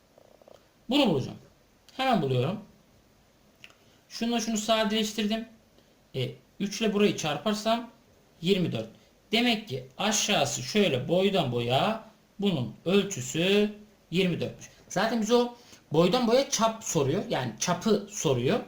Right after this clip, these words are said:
Onu unutmayalım. Şimdi hemen aynı soruyu aşağısı için soruyorum. Ya bu ne ki?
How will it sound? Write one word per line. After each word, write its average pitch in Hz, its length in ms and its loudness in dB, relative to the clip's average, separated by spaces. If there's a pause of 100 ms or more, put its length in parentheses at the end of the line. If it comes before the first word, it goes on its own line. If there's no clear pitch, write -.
(360)
Onu 185 260 0
unutmayalım. 175 640 -2 (480)
Şimdi 294 420 0 (720)
hemen 302 240 2
aynı 320 200 4
soruyu 285 280 0
aşağısı 240 420 -2
için 190 120 -4
soruyorum. 127 460 -6 (840)
Ya 139 220 0
bu 254 260 0
ne 185 340 2
ki? 175 520 0